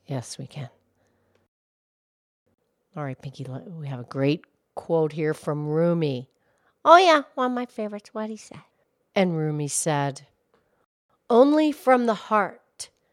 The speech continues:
can you touch the sky." Yeah, it's so true. The heart is not just flesh and blood. Oh, no, baby. It's way more than that.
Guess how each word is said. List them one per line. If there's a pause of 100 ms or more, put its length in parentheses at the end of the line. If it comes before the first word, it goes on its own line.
(320)
can
you
touch (540)
the
sky." (2000)
Yeah, (200)
it's
so
true.
The
heart (840)
is
not
just
flesh
and
blood. (140)
Oh,
no,
baby.
It's
way
more
than
that.